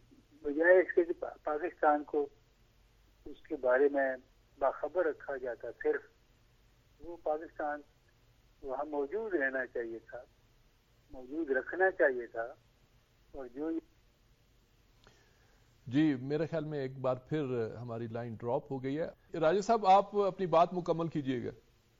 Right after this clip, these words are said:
Speaker 1: میں یہ سمجھتا ہوں جی کہ کیونکہ جو کچھ بھی، آ، ایگریمنٹ ہوتا ہے یا نہیں ہوتا،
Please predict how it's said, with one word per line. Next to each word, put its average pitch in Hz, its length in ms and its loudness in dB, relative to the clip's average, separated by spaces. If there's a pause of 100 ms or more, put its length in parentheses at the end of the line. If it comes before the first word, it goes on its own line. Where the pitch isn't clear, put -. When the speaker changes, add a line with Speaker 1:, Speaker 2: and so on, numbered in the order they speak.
(220)
Speaker 1:
میں - 240 -8
یہ 196 160 -4
سمجھتا 185 320 -4
ہوں 180 100 -4
جی 185 100 -4
کہ 190 120 -2 (840)
کیونکہ 175 440 -4 (220)
جو 147 240 -4
کچھ - 280 -10
بھی، 180 280 -6 (1080)
آ، - 40 -16
ایگریمنٹ 139 720 -6
ہوتا 139 300 -2
ہے 139 180 0
یا 131 180 -2
نہیں 135 200 -12
ہوتا، 127 440 -6